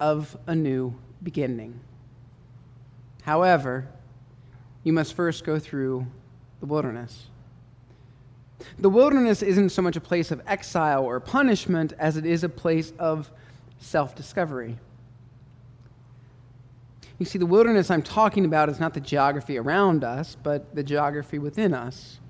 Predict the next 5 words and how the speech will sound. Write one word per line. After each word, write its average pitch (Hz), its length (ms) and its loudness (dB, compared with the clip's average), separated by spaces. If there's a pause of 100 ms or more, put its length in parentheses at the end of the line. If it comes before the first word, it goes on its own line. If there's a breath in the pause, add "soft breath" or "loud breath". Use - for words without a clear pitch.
(380)
It 151 80 -6
is 143 140 -4
our 151 180 2
interior 151 880 0 (420 loud breath)
landscape. 151 640 -2